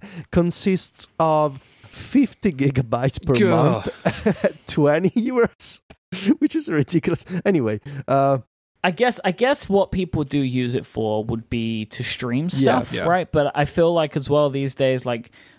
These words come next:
Speaker 3: a lot of apps are like, 'cause, like, you know, like Overcast and, and music apps, they're like, they're caching on the, the watch anyway, like, so you're probably not streaming that much. But, like, I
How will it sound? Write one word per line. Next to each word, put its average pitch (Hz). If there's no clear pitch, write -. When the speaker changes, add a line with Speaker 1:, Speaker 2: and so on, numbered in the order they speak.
Speaker 3:
a 127
lot 131
of 123
apps 127
are 117
like, 107
'cause, -
like, 123
you 135
know, 117
like 107
Overcast 117
and, 98
and 104
music 120
apps, 110
they're 120
like, 117
they're 123
caching 135
on 123
the, 113
the 120
watch 113
anyway, 139
like, 127
so 113
you're 104
probably 120
not 107
streaming 90
that 92
much. 156
But, 104
like, 110
I 151